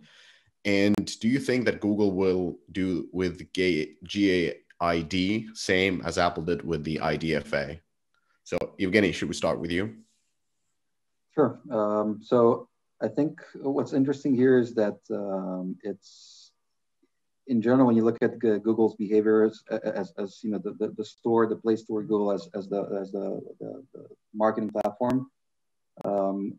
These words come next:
Speaker 2: how they engage with A T T, uh, over the last year, and, uh, they responded actually, uh, on, on, as a platform to A T T with not engaging with that, but on the other side,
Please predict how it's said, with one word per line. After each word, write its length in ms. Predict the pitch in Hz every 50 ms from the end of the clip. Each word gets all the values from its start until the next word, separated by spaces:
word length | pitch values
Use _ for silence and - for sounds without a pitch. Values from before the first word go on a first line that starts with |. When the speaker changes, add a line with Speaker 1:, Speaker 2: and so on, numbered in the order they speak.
| _ -
Speaker 2:
how 280 | - - 117 117 117 113
they 140 | 113 113 113
engage 420 | 110 110 107 113 110 110 110 113
with 200 | 110 110 107 107
A 120 | 104 107
T 200 | 101 - 104 92 -
T, 280 | - 113 113 127 143 269 _ _ _ _ _ - -
uh, 240 | - 104 101 104 -
over 440 | - 110 104 110 110 107 107 95 -
the 140 | 62 104 101
last 400 | 101 101 101 104 104 104 104 - -
year, 380 | 113 120 123 131 139 139 139 -
and, 320 | - 104 101 101 98 95 98
uh, 240 | 98 95 98 95 92 - _ _ _ _ _ _ _ _ _ _ _ _ -
they 80 | 117 110
responded 420 | 110 107 - - 120 123 127 120
actually, 560 | 120 117 113 - - 123 117 113 113 113 -
uh, 220 | - - 101 101 -
on, 260 | - 113 110 107 110 110
on, 320 | 113 107 107 104 104 107 - - - -
as 120 | 120 98
a 40 | 110
platform 640 | 110 - 120 117 120 120 - - 120 117 113 110 107 113 110 - _ _ -
to 80 | 120 110
A 20 |
T 140 | - - 95
T 200 | - - 110 110
with 220 | 107 107 107 101
not 220 | 107 113 120 127 131
engaging 400 | 123 110 110 101 95 107 104 98
with 80 | 101
that, 160 | 95 104 104
but 120 | 92 107 104
on 160 | 107 107 104
the 80 | 104 117
other 220 | 127 131 147 139
side, 320 | 123 - 123 113 107 110